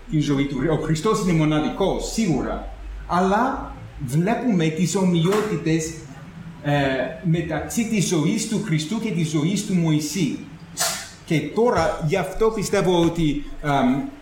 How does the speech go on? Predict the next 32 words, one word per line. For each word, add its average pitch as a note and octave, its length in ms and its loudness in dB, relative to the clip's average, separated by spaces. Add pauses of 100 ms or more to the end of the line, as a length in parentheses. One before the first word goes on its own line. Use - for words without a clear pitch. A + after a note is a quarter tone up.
ο D#3+ 220 2
συγγραφέας F3+ 580 0
μιλά E3 240 4
για, G3 260 0
για E3+ 140 2
τον F3+ 140 2
Χριστό D3+ 380 0
σε D#3 160 0
αυτή - 160 -2
την C#3 160 -2
περίπτωση. B2+ 600 -4
Φαίνεται G#3 300 2 (100)
να, F3+ 80 2 (500)
να D3 60 4
μην F#3 300 4
έχει D#3+ 420 0
θέση F3 360 0
εδώ, C3+ 220 0
ή, D#3 100 4
ή, D3 440 0
ε, C3 220 -4 (120)
γιατί D#3+ 300 0
μιλά F3+ 680 0
ξαφνικά F3 640 0
για E3 120 2
τον D#3+ 120 0 (100)
Χριστό. D3 680 -2 (400)
Ε, C3+ 160 0
και D#3+ 140 0
δεν B3 160 2
πιστεύω A3+ 340 2
ότι F3+ 460 -2